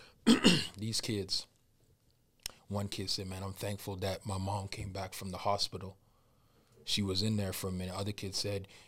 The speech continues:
"You know, my dad died, but my brother's been my road dog, so I'm thankful for him." Other kid said, "You know, I'm thankful for my boyfriend because I was getting bullied back in the day, but now he's at my school, so now he's making me feel good."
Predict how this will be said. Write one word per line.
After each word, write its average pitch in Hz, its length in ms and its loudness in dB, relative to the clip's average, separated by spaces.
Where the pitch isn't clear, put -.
"You 95 100 0
know, 98 400 0
my 92 160 -2
dad 107 400 0
died, 101 400 0
but 98 140 -6
my 95 140 -2
brother's 104 400 -2
been 101 160 -4
my 98 120 -2
road 101 360 -2
dog, 101 400 -4
so - 140 -2
I'm 101 160 -2
thankful 101 360 -2
for 95 180 -8
him." 101 300 0
Other 107 200 0
kid 101 280 -2
said, 98 420 4
"You 95 80 -2
know, 98 80 2
I'm 104 140 2
thankful 104 400 0
for 101 420 -2
my 98 220 0
boyfriend 98 600 -2
because 98 280 -4
I 95 100 2
was 98 120 -2
getting 98 220 -4
bullied 104 420 0
back 95 240 0
in 95 80 -4
the 92 60 -4
day, 98 260 -2
but 92 160 -6
now 95 180 -2
he's 98 180 -2
at 95 140 -4
my 90 140 -6
school, 104 400 -2
so 98 160 -2
now 95 320 -4
he's 101 200 -2
making 101 340 0
me 95 80 -2
feel 117 360 2
good." 92 360 -4